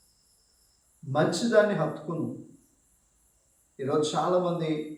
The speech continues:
మంచిదాన్ని ప్రక్కన పెట్టి చెడ్డదాన్ని దగ్గర తీసుకుంటున్నారు. అలా ఉండొద్దని ప్రభుపేట మనం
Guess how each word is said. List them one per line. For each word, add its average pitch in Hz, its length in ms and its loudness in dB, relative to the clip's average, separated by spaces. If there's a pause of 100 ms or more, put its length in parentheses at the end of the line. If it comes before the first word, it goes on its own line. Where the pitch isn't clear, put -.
మంచిదాన్ని 170 1300 0 (500)
ప్రక్కన 143 360 -4
పెట్టి 165 380 -2
చెడ్డదాన్ని 151 720 0
దగ్గర 131 340 -4
తీసుకుంటున్నారు. 120 680 -8 (760)
అలా 120 160 0
ఉండొద్దని 160 600 0
ప్రభుపేట 131 420 -6
మనం 120 420 -2